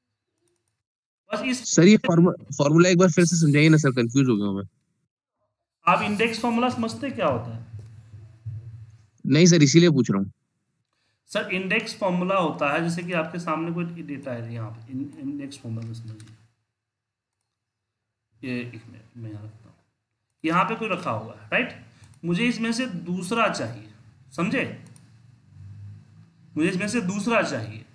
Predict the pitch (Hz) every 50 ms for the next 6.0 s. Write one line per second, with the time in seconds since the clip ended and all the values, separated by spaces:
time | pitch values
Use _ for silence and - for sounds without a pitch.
0 | _ _ _ 208 214 214 214 247 254 254 - 262 233 190 165 147 135 113 104 107
1 | 107 - - - _ _ _ _ _ _ _ _ _ _ _ _ 254 262 - -
2 | - 226 214 220 220 262 269 269 - - - 226 202 190 190 185 190 196 202 196
3 | 202 196 185 175 - 131 156 151 147 160 180 208 247 262 247 - - - - _
4 | - - - - 190 196 190 226 240 233 - - 208 190 185 180 185 190 190 196
5 | 190 185 180 - - - - 208 - - 175 156 127 110 - - 113 113 110 -